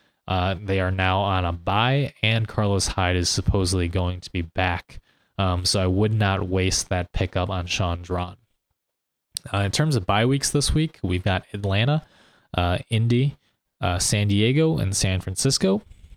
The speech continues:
Uh, that means at quarterback, you're gonna be missing Matt Ryan,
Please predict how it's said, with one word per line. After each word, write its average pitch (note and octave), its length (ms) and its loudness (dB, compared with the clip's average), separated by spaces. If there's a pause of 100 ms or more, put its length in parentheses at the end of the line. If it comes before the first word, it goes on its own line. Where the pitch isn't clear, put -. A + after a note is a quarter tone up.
(160)
Uh, F#2+ 100 2
that G2+ 160 0
means G2 340 2
at - 160 -2
quarterback, C3 580 2
you're G2 120 0
gonna F2+ 140 0
be F2+ 80 2
missing F#2 540 0
Matt F#2 220 0
Ryan, G#2 520 2